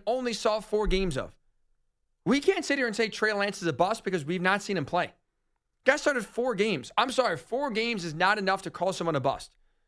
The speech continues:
Trey Lance could stink. We just haven't seen enough. But still, for Kyle Shanahan, he saw enough,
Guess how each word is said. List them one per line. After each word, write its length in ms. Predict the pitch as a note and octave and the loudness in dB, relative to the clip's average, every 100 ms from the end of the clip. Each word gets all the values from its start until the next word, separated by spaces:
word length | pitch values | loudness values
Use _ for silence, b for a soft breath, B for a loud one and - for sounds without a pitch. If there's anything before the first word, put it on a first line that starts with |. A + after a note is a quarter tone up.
| _ _ _ _ _ | _ _ _ _ _
Trey 160 | - C#4+ | 2 4
Lance 200 | C4 G3+ | 2 0
could 220 | - D#4+ | 0 0
stink. 380 | - G3+ G3 - _ | 0 0 0 -6 _
We 140 | G#3 | -2
just 100 | A#3 | 2
haven't 220 | G#3+ A3 | 2 2
seen 200 | F#3+ G#3+ | -2 0
enough. 360 | E3+ E3+ G#2 - _ _ - | 2 2 0 -14 _ _ 0
But 160 | G#3+ | 0
still, 440 | - - D4+ A#3 F#3 | 0 0 2 2 -2
for 200 | - F#3+ | -2 -2
Kyle 300 | - G#3+ B3+ | 2 2 2
Shanahan, 480 | B3 A#3 A3+ G3 D#3 | 0 0 2 0 0
he 240 | C#3+ C4 | -2 -4
saw 300 | B3+ A#3+ A3+ | 0 0 2
enough, 440 | F3+ G3+ D3 - | 2 2 2 -4